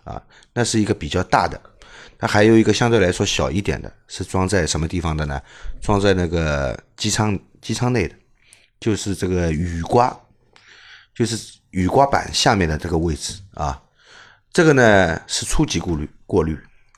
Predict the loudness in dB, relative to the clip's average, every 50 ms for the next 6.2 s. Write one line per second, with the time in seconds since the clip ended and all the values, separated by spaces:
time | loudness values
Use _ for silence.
0 | -20 _ _ -4 -2 -2 -2 -2 -2 0 2 4 4 4 4 2 0 -2 -4 0
1 | 2 4 4 4 2 2 0 0 0 0 0 -2 -2 -2 -2 -2 0 0 0 -2
2 | -2 -2 -4 0 0 0 0 0 0 0 0 -2 -2 -2 -6 -8 -10 -14 _ _
3 | _ _ _ _ -10 -10 -10 -10 -12 _ _ -20 -20 -20 _ _ _ _ _ _
4 | _ _ _ -4 0 2 4 6 6 6 4 2 0 -4 -14 _ -4 0 2 2
5 | 4 4 4 4 4 6 4 4 4 4 2 2 2 2 0 0 0 -2 -4 -4
6 | -4 -6 -6 -6